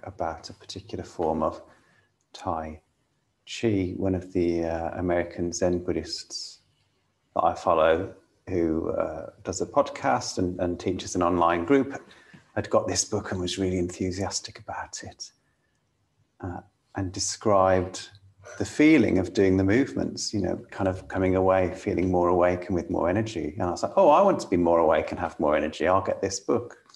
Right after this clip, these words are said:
And so the book arrived, and the first third or half is full of quite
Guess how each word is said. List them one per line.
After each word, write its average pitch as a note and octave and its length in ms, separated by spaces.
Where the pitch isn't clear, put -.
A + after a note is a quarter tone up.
And A2+ 140
so A2 220
the A#2 100
book A2+ 280
arrived, G2 760
and G2 480
the A2 80
first - 720
third G2+ 640
or F#2+ 180
half F#2+ 760
is G2 240
full G2+ 220
of - 200
quite F#2 560